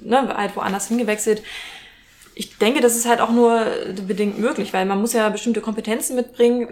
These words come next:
Klar, man kann sich in viele Bereiche einarbeiten, aber es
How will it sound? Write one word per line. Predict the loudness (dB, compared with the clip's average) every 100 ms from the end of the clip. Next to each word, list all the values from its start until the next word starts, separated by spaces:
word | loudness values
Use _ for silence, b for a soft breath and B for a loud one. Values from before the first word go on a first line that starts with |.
| -10
Klar, | -2 2 2
man | 0
kann | -4 -6
sich | -4 -4
in |
viele | -2 0 2
Bereiche | 2 0 0
einarbeiten, | 0 4 4 2 0 0
aber | 2 0
es | 0 -6